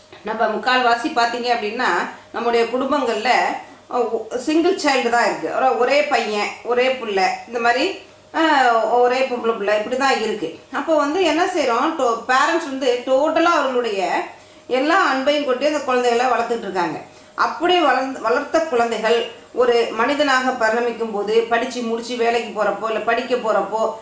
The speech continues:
ஒரு சம்மந்தமே இல்லாத ஒரு மூன்றாவது நபரால் ஒரு நகட்டிட்டு போயிடுறாங்க அவங்க. அப்படி இருக்கும்போது இந்த பிரச்சனையால் பாதிக்கப்படுபவர்கள் முழுக்க முழுக்க பெற்றோர்கள் தான்.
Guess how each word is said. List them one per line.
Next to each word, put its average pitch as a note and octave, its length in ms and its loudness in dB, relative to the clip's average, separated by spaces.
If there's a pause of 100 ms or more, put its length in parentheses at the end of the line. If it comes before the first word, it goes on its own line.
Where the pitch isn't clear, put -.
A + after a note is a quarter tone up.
(140)
ஒரு A#3+ 440 0 (140)
சம்மந்தமே D4+ 500 2
இல்லாத C4 380 2
ஒரு B3 180 4
மூன்றாவது C4+ 580 2
நபரால் G3+ 520 0 (440)
ஒரு C4 400 2
நகட்டிட்டு C4 400 -2
போயிடுறாங்க G#3+ 300 2
அவங்க. E3 280 -2 (240)
அப்படி D4 340 2
இருக்கும்போது C4 880 0 (260)
இந்த A#3 180 -2
பிரச்சனையால் A#3+ 840 0 (120)
பாதிக்கப்படுபவர்கள் A3 1200 0
முழுக்க D#4 420 0
முழுக்க A3+ 380 -2
பெற்றோர்கள் B3 680 0
தான். E3 180 0